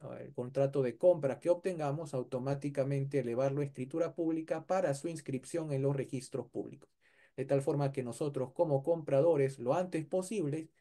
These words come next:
seamos inscritos en la partida registral como los nuevos propietarios. Ángel Olivera, son zonas intangibles.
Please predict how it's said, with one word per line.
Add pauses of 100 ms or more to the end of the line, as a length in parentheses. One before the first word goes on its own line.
(140)
seamos
inscritos
en
la
partida
registral
como
los
nuevos
propietarios. (720)
Ángel
Olivera, (360)
son
zonas
intangibles.